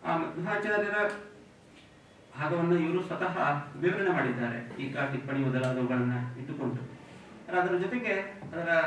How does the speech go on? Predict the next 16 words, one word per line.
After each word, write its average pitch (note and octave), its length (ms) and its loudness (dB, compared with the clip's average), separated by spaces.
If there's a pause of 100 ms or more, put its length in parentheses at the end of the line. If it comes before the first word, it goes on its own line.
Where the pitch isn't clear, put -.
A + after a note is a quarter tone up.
(540)
ಒಂದು - 120 -8
ರಹಸ್ಯವನ್ನು A3 560 -4
ಹೇಳಿದ್ದಾರೆ. - 580 -4 (600)
ಎಷ್ಟು E3+ 500 -6
ಸಾಧ್ಯ F#3+ 380 -2
ಇದೆ G3 160 -2
ಅಷ್ಟೆಲ್ಲ F3+ 440 0
ವೈದಿಕ F3+ 440 4
ವಾಂಗ್ಮಯದ D#3+ 720 0
ಗ್ರಂಥಗಳನ್ನ, C#3+ 680 -2
ಪುರಾಣಾದಿಗಳನ್ನ C#3 1000 -2
ಇಟ್ಟುಕೊಂಡು E3 880 0
ಅವುಗಳನ್ನ F3 480 2 (580)
ಕಂಪ್ಯೂಟರ್ನ G3 520 -2
ಸಹಾಯದಿಂದ D3 680 2
ಹುಡುಕಿ F#3 760 0